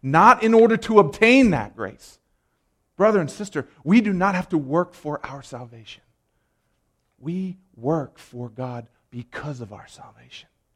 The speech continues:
as a result of understanding the infinite mercy and grace. Believe today if you don't believe that.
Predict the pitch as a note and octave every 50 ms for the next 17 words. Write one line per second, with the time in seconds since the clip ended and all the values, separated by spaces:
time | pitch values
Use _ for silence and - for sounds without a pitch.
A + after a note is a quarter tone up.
0 | _ _ _ _ _ _ _ _ _ - C3 C3 D3 D3 C#3 C#3 C#3+ B2 B2+ C3
1 | E3+ E3+ E3 C#3 C3 _ _ - C3 C#3 D3+ D3 C#3+ C#3+ - - - F3 D#3 D3+
2 | D3+ D3 C3+ B2+ _ _ _ _ _ _ _ A#2+ C#3+ C3 - _ _ _ _ _
3 | _ - G3+ G3 F#3 - - F3+ D#3+ D#3 D#3 - C3+ C#3+ D3+ D#3 D#3+ D3+ - -
4 | D#3 C#3+ - - B2+ B2+ B2 A#2+ B2+ C3 C3 B2 A#2 - - - - - _ _
5 | _ _ _ _ _ _ _ _ _ _ _ _ _ _ _ _ _ _ _ _
6 | _ _ - D#3+ D#3+ D#3+ E3 F#3+ G3+ G#3 F#3+ - - - E3 D#3+ D#3 D3 C3+ A#2+
7 | - - D3 C#3 C#3 C3+ B2+ - A2+ B2 C3 B2+ A2 A#2+ - - -